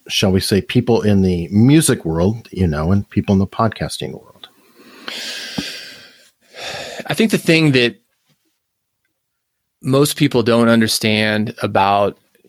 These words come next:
Speaker 2: musicians, and what I try to break down when I bring them into my studio, and the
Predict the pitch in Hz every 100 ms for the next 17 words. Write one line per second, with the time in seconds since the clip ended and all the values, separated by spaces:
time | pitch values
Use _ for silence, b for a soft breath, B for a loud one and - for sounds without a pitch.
0 | - 117 113 110 104 - 92 85 98 -
1 | 107 101 110 110 113 113 104 98 104 101
2 | 107 101 101 104 98 92 104 101 101 92
3 | 95 98 92 - - - 85 82 85 -
4 | 104 98